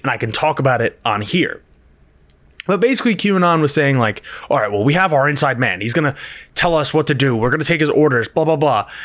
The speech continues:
Um, and we're gonna figure out how to stop this sex trafficking ring," which, in the grand scheme of things,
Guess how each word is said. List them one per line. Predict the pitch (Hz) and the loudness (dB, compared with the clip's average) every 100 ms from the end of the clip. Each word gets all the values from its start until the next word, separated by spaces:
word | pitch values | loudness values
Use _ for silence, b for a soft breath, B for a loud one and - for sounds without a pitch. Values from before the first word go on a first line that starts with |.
| B | B
Um, | - 135 131 131 131 - _ - | -2 2 2 2 0 -6 _ -6
and | 151 143 139 | -2 0 2
we're | 147 | 2
gonna | 156 | 0
figure | 139 170 160 | 0 0 0
out | |
how | 139 - 160 143 | 0 0 0 2
to | 139 135 123 - | 2 4 0 -2
stop | - - 98 - | -4 -2 -2 0
this | 135 | 0
sex | - 175 - | 0 -2 -2
trafficking | 214 247 - 143 127 | 0 -2 -2 -2 -2
ring," | 98 76 - B B B | -2 -6 -14 B B B
which, | 139 147 139 - - _ _ _ _ _ | 0 0 -2 -4 -6 _ _ _ _ _
in | 151 156 160 | -2 2 2
the | 160 | 2
grand | 143 160 156 143 | 2 2 0 0
scheme | 202 277 | 0 2
of | 262 | 2
things, | - 147 143 | 0 0 0